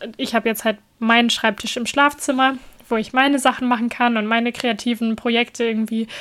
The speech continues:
basteln kann, Briefe schreiben kann, journalen kann, diesen Podcast aufnehmen kann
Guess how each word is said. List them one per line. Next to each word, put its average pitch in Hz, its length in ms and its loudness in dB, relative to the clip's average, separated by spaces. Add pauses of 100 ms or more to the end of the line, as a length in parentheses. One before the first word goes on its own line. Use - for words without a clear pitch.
(360)
basteln 226 360 0
kann, 226 340 2
Briefe 254 300 0
schreiben 220 440 2
kann, 220 400 2
journalen 233 540 2
kann, 214 800 -4
diesen 247 320 -6
Podcast 247 440 -2
aufnehmen 233 400 4
kann 226 360 0